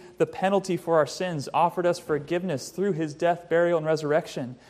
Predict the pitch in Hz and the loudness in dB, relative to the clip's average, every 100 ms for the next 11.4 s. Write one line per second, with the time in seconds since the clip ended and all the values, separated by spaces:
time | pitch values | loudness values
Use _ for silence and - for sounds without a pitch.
0 | - - - 151 170 185 180 180 185 185 | -20 -16 -4 2 4 6 6 6 6 2
1 | 170 180 180 202 180 214 202 - - - | -4 -4 -4 -4 -4 -4 -4 -10 -20 -20
2 | _ _ _ - 180 254 233 262 285 226 | _ _ _ -4 2 2 2 0 0 0
3 | 170 202 247 160 143 202 233 - 208 190 | 2 2 0 0 4 4 4 0 2 2
4 | - 180 170 135 151 147 147 156 - - | 2 0 2 0 -2 -2 2 2 2 -6
5 | - - _ - 156 131 147 139 123 - | -20 -20 _ -10 -6 -4 -2 -4 -4 -12
6 | - - 170 175 240 294 220 170 262 165 | -16 -14 -8 -2 0 2 2 2 2 2
7 | 202 233 190 165 147 135 - 143 151 185 | 2 2 0 0 0 -4 -6 -10 -6 -4
8 | 156 143 214 185 170 139 127 135 127 127 | -4 -2 0 0 -2 -6 -6 -8 -8 -8
9 | 117 - - - _ _ _ 170 220 240 | -10 -16 -20 -20 _ _ _ 4 4 4
10 | 220 - 185 175 185 185 170 156 165 160 | 2 0 -2 -2 0 0 0 0 -2 -4
11 | - 160 135 107 | -4 -6 -8 -12